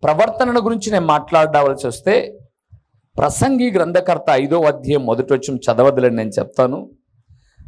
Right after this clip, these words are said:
"నీవు దేవుని మందిరమునకు పోవునప్పుడు నీ ప్రవర్తన జాగ్రత్తగా చూసుకో." చాలా మంది అటెండెన్స్ వేపించుకుంటే చాలని వచ్చేవాళ్ళు కొందరు, కానుకేసి వెళ్దామనే వాళ్ళు కొందరు,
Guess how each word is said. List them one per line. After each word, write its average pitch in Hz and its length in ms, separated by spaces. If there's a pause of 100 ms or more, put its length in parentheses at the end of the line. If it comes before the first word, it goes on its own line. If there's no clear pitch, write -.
"నీవు 143 340
దేవుని 208 640
మందిరమునకు 156 760
పోవునప్పుడు 131 680
నీ 120 140
ప్రవర్తన 143 840 (840)
జాగ్రత్తగా 143 1120 (100)
చూసుకో." 113 600 (1600)
చాలా 339 520
మంది 302 280
అటెండెన్స్ 320 800
వేపించుకుంటే 311 800
చాలని 285 340
వచ్చేవాళ్ళు 262 420
కొందరు, 240 640 (1080)
కానుకేసి 339 600
వెళ్దామనే 302 500
వాళ్ళు 277 240
కొందరు, 269 760